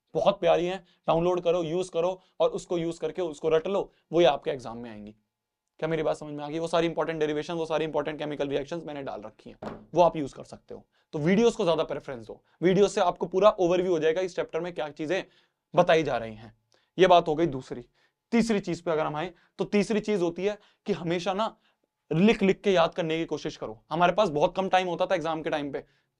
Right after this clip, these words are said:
अगले दिन एग्जाम है, फिर भी मैं कोशिश करता था कि एक रफ पेज ले लिया और जो भी मैंने पढ़ा उसको जल्दी से लिख लिख के याद करा, ऐसे रिकॉल कर करके कि क्या पढ़ा था, अच्छा ये पढ़ा था, ये पढ़ा था, ये पढ़ा था, ये पढ़ा था, ये पढ़ा था, ये पढ़ा था। इससे क्या होता है, पहली चीज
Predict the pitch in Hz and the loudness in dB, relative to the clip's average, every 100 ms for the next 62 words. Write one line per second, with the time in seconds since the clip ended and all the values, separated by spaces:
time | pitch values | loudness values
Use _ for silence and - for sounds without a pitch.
0 | _ 165 160 185 185 170 160 151 131 - | _ 2 6 6 6 2 2 0 -2 -10
1 | _ - 254 240 240 240 208 208 202 202 | _ 4 6 8 4 4 2 2 0 2
2 | 196 214 240 - _ 214 220 202 202 214 | 4 2 2 -2 _ 4 8 8 8 6
3 | 208 190 196 226 180 185 233 226 226 196 | 6 4 6 6 8 6 6 6 6 10
4 | 190 - _ 202 240 185 196 202 220 185 | 8 6 _ 4 6 6 4 6 6 6
5 | 196 208 185 175 147 123 - - 175 175 | 4 4 4 2 -2 -6 -6 0 4 4
6 | 180 190 185 165 151 147 131 - - 175 | 6 6 8 6 4 0 -4 -8 -6 4
7 | 180 180 180 185 160 175 160 160 160 160 | 6 8 6 6 2 2 0 2 0 2
8 | 156 160 156 165 151 156 156 160 156 156 | 2 2 0 0 0 -2 0 0 0 -2
9 | 165 156 156 151 160 151 131 113 - _ | -2 -2 -2 -2 -2 -2 -6 -10 -18 _
10 | _ _ _ - 175 240 233 220 202 233 | _ _ _ -12 0 4 6 4 4 -2
11 | - _ 180 185 214 220 226 | -2 _ 6 6 4 0 -2